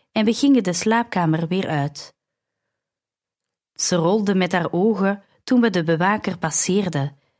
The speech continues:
die openlijk spotlachte om mijn ongemak. Ik klemde de mantel die ik van mijn gastvrouw had gekregen tegen me aan en staarde beschaamd naar de grond.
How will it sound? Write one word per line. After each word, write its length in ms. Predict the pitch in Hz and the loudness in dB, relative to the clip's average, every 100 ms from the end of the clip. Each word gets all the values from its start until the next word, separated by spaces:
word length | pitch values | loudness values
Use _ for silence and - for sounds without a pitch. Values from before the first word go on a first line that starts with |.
| _ _ | _ _
die 200 | - - | -4 0
openlijk 460 | 240 254 214 160 - | 2 2 2 0 -2
spotlachte 880 | - 269 262 214 185 - 196 190 _ _ _ | -4 -4 -2 -2 -4 -4 -4 -4 _ _ _
om 420 | - 202 202 202 - | 0 2 2 -2 -2
mijn 320 | 220 262 269 | 0 2 0
ongemak. 840 | 151 143 135 151 139 - - - _ _ _ _ _ _ _ _ _ _ _ _ | 0 0 0 -2 -2 -6 -14 -18 _ _ _ _ _ _ _ _ _ _ _ _
Ik 140 | 214 - | -6 0
klemde 580 | 220 262 269 240 240 202 | 2 4 4 4 2 0
de 180 | 175 | -2
mantel 600 | 180 190 240 214 190 254 | 2 2 2 0 0 -2
die 140 | 247 202 | -2 -6
ik 160 | 190 | -6
van 180 | - 175 | -4 0
mijn 160 | 165 156 | 0 0
gastvrouw 460 | 214 220 - 175 | -2 -4 -4 -2
had 180 | 151 156 | -2 -4
gekregen 600 | - 202 - 269 254 220 | -6 -6 0 0 0 -2
tegen 320 | 202 185 175 | -2 -2 -2
me 120 | 180 - | -2 0
aan 320 | 233 247 247 - _ _ _ | 0 0 -2 -10 _ _ _
en 160 | - 214 | -2 -2
staarde 520 | - 226 240 240 214 | -2 0 0 0 -2
beschaamd 520 | 196 - 214 214 220 | -2 -2 -2 -2 0
naar 220 | 196 185 | 0 0
de 100 | 170 | -2
grond. 560 | 156 156 151 151 - | -6 -4 -4 -4 -8